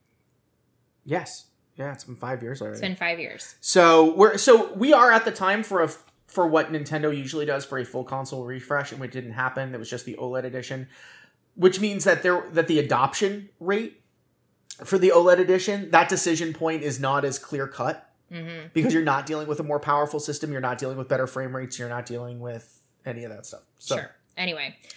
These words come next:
Speaker 1: All right.
Speaker 2: so that's, that's what's going on with Thunderful. It was a, it was a difficult quarter for them, not even necessarily because of tough comps. It was a difficult quarter because they weren't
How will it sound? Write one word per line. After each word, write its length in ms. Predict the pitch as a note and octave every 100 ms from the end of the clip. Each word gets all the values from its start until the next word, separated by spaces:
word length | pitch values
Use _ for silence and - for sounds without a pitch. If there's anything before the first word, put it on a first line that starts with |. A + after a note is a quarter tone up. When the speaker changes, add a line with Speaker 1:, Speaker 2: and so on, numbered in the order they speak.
| -
Speaker 1:
All 60 |
right. 60 | A#2
Speaker 2:
so 80 | C#4
that's, 280 | C4 C#4 -
that's 420 | G#3+ A#3+ C#4+ C#4+
what's 100 | C#4+
going 200 | C4 A#3+
on 60 | A3+
with 100 | A3+
Thunderful. 480 | G3 G3 G3 G3+ F#3
It 80 |
was 220 | G3 F#3+ F3+
a, 140 | D#3+
it 40 |
was 140 | F#3+ F#3
a 40 |
difficult 440 | F#3+ G#3 B3+ A#3 -
quarter 260 | G#3+ G#3+
for 140 | G#3 G#3
them, 340 | F#3+ F3+ F3+ -
not 220 | F#3+ F#3+
even 180 | A3+ A3
necessarily 600 | G3 G3 G3 F#3 F3+ F3+
because 260 | F3+ F3+ E3
of 100 | D#3+
tough 260 | - D#3
comps. 360 | - F3 F3 F3
It 80 | -
was 100 | F3+
a 60 | F#3
difficult 480 | F#3 G#3+ B3 G#3+ -
quarter 240 | F#3+ F3
because 320 | F3 E3 F3+
they 140 | E3 E3
weren't 340 | D#3 E3+ F#3+